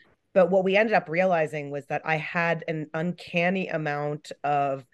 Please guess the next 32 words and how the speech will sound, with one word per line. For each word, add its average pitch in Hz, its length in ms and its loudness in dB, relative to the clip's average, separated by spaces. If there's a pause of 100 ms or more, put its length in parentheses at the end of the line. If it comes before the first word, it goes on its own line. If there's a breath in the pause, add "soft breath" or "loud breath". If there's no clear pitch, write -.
(300 soft breath)
memories 175 800 2
that 156 160 -2
were 151 300 0
very 170 720 0
archetypal. 151 1000 -6
They 165 80 0
were 156 140 2
very 165 340 2
teen 156 340 -6
movie. 151 440 -6
Like, 156 260 -2 (480 soft breath)
I 180 160 4
had 180 380 2
a 160 140 0
lunchroom 170 500 -2
humiliation 156 800 -2
scene 151 360 -6
memory. 143 540 -6
I 147 120 -6
had 151 200 -4
a 151 80 0
dance 156 420 -6
scene 160 300 -4
memory. 156 580 -4
I 156 200 -4
had 156 400 0 (300 loud breath)
a 165 80 -2
P 233 260 -8
E 233 100 0
memory, 170 240 2
which 180 220 -2
unfortunately 196 800 0